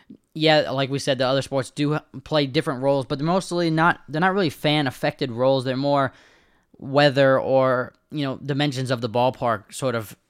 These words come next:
importance. And I, I think we were debating earlier whether or not they're gonna ever lose at home, and it's a definitely a good debate. I mean, the Warriors haven't lost at home, the Spurs haven't lost at home, and I really don't see them losing at home at any time,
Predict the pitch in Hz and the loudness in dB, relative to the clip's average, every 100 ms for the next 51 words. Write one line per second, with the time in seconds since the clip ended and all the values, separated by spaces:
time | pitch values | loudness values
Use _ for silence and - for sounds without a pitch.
0 | _ _ _ _ 147 143 139 113 123 131 | _ _ _ _ -8 -2 0 0 -2 -4
1 | 131 131 - 127 151 156 - _ _ _ | -2 -4 -4 -6 -4 -6 -8 _ _ _
2 | _ - 160 151 180 160 156 165 156 151 | _ -6 -4 2 2 2 2 4 6 6
3 | 151 147 143 - - 156 151 147 117 _ | 6 4 4 0 -8 -4 -2 -2 -4 _
4 | _ 160 180 143 123 117 110 117 113 120 | _ 2 2 0 -2 -6 -6 -6 -6 -4
5 | 127 113 - _ - 151 147 170 160 180 | -6 -8 -16 _ -10 -6 2 2 2 -2
6 | 147 143 110 120 151 107 117 117 117 113 | 0 -2 -2 0 0 0 -2 -2 -4 -4
7 | 127 135 135 151 151 135 123 135 139 131 | -6 -4 2 4 4 4 2 2 0 0
8 | 127 139 127 143 147 110 139 139 - 127 | -2 -4 -4 -4 -4 -2 0 0 2 0
9 | 135 127 - 123 131 123 143 156 143 117 | 0 -4 -4 -6 -4 -4 -2 -2 -2 -4
10 | - 160 160 120 117 117 117 127 127 120 | -6 -6 -4 -4 -4 -4 -4 -4 -6 -6
11 | 135 - 131 127 117 | -8 -6 -4 -4 -6